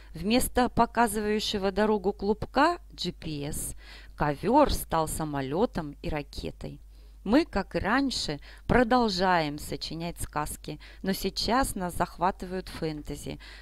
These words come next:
В них еще больше волшебства, магии, чародейства.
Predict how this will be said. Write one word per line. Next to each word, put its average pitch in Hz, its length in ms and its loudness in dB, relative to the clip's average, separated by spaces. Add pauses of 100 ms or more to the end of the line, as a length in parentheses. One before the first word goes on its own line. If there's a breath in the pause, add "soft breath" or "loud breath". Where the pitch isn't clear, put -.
В 180 80 -4
них 262 260 2
еще 247 380 2
больше 170 580 0
волшебства, 151 880 -6
магии, 170 540 -6
чародейства. 147 920 -10